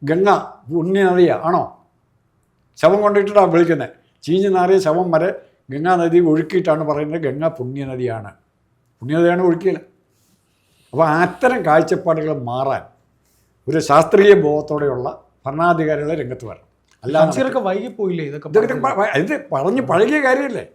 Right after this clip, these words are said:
Speaker 2: ആ, ഇതൊക്കെ
Speaker 1: എത്ര പേര്
Speaker 2: വൈകി-,
Speaker 1: എത്ര പ്രാവശ്യം പറഞ്ഞിരിക്കുന്നു?
Speaker 2: ഇപ്പൊ, ഇപ്പൊ സൂംബോ ഡാൻസിനെ എതിർക്കുന്നവർ അനുകൂലമായെന്നും പറയുന്നുണ്ട്.
Speaker 1: അല്ല, ഈ സ്കൂബോ ഡാൻസിനെ എതിർ-, എതിർക്കും അനുകൂലമാവുന്നുള്ളതല്ല, അതിനേക്കാളൊക്കെ നല്ല മോഹിനിയാട്ടം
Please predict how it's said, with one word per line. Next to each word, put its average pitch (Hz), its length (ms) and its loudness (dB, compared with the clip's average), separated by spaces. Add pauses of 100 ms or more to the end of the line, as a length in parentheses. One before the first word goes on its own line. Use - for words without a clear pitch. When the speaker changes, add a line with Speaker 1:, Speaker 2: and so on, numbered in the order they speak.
(140)
Speaker 2:
ആ, 143 40 -20
ഇതൊക്കെ - 320 -16
Speaker 1:
എത്ര 220 140 0
പേര് 233 100 2
Speaker 2:
വൈകി-, 233 140 6
Speaker 1:
എത്ര 247 140 0
പ്രാവശ്യം 226 320 4
പറഞ്ഞിരിക്കുന്നു? 208 400 0 (200)
Speaker 2:
ഇപ്പൊ, 254 180 2 (180)
ഇപ്പൊ 180 200 -2 (100)
സൂംബോ 240 320 0
ഡാൻസിനെ 247 420 -2
എതിർക്കുന്നവർ 226 480 -4
അനുകൂലമായെന്നും 220 680 -8
പറയുന്നുണ്ട്. 135 400 -10 (300)
Speaker 1:
അല്ല, 226 100 0 (340)
ഈ - 20 4 (180)
സ്കൂബോ 156 380 -2
ഡാൻസിനെ 208 380 0
എതിർ-, 196 220 8
എതിർക്കും 196 340 0
അനുകൂലമാവുന്നുള്ളതല്ല, 196 720 6 (420)
അതിനേക്കാളൊക്കെ 202 580 0
നല്ല 185 120 0 (120)
മോഹിനിയാട്ടം 190 500 2